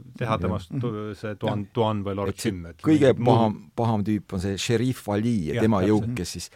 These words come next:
Speaker 1: terroriseerib põhimõtteliselt seda Patusani
Speaker 2: Jah.
Speaker 1: nagu keskust ja siis see, keda, keda siis, äh, Lord Jim seal toetab, on siis Toramin, üks,
Speaker 2: Toramin, jah.
Speaker 1: üks, äh,
Speaker 2: Jah.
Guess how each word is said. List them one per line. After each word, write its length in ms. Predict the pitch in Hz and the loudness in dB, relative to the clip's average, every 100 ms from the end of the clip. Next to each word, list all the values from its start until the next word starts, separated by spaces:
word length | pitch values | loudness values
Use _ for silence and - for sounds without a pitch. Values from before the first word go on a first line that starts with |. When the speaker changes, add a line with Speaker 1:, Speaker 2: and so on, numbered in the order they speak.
| - _ | -20 _
Speaker 1:
terroriseerib 720 | - 101 95 90 90 110 90 - | -2 0 0 0 2 2 0 -4
põhimõtteliselt 260 | 87 82 78 - | -4 -4 -6 -8
seda 120 | 80 - - | -8 -8 -8
Patusani 600 | 98 80 80 78 76 - - | -8 -8 -10 -6 -8 -8 -12
Speaker 2:
Jah. 160 | 90 80 - | -14 -12 -8
Speaker 1:
nagu 220 | 92 110 | -8 -6
keskust 520 | 95 85 - 73 - | -6 -6 -10 -16 -14
ja 60 | 76 | -14
siis 160 | 76 - | -10 -8
see, 100 | 110 | -6
keda, 360 | 104 101 90 - _ _ _ _ | -2 -2 -2 -6 _ _ _ _
keda 420 | 107 107 98 90 | -4 -2 0 -2
siis, 460 | 78 87 82 - - | -4 -8 -10 -10 -6
äh, 160 | 90 90 | -4 -2
Lord 260 | 104 98 - - | -2 -2 -6 -4
Jim 140 | 113 | -2
seal 160 | 90 92 | -2 -2
toetab, 460 | 92 127 98 - 82 | 2 2 0 -6 -8
on 140 | 82 | -8
siis 160 | 82 - | -8 -4
Toramin, 500 | 117 107 82 78 - | 0 0 -2 -6 -10
üks, 200 | - - | -14 -14
Speaker 2:
Toramin, 400 | 104 95 87 90 | -14 -14 -14 -12
jah. 80 | 92 | -10
Speaker 1:
üks, 180 | 98 90 | -8 -6
äh, 120 | 80 76 _ _ _ _ 90 | -8 -10 _ _ _ _ -18
Speaker 2:
Jah. 140 | 87 | -18